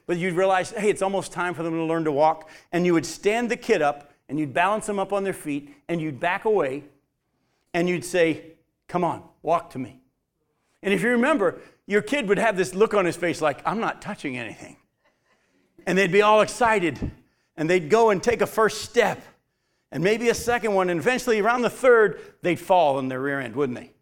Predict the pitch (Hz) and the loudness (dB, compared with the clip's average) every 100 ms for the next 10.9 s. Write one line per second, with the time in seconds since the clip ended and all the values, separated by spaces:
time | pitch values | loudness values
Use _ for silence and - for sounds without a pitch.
0 | _ _ _ _ 202 233 302 311 311 277 | _ _ _ _ 0 4 4 4 4 2
1 | 262 190 226 254 117 - _ - 233 220 | 0 -2 0 -2 -2 -12 _ -2 0 2
2 | 262 269 294 294 202 190 - 320 302 247 | 2 2 0 0 -2 -2 0 0 2 2
3 | 226 220 208 202 302 247 254 - 403 - | 2 2 0 2 2 2 0 8 8 8
4 | 220 - 381 311 - - _ _ _ - | 0 4 4 4 -2 -18 _ _ _ 2
5 | 370 302 415 415 392 302 294 254 165 - | 2 10 12 12 10 8 10 10 8 0
6 | - - - - - - - _ - _ | -14 -20 -20 -20 -20 -20 -20 _ -20 _
7 | _ 339 349 370 392 339 359 370 381 370 | _ 8 8 10 6 6 10 12 12 12
8 | - - - - _ _ _ _ - - | 10 0 -10 -18 _ _ _ _ -20 -20
9 | _ - 208 254 156 165 262 220 160 170 | _ -6 2 4 4 6 6 4 0 0
10 | 302 208 202 202 202 190 294 302 190 | 0 2 0 0 -2 -2 -2 -2 -4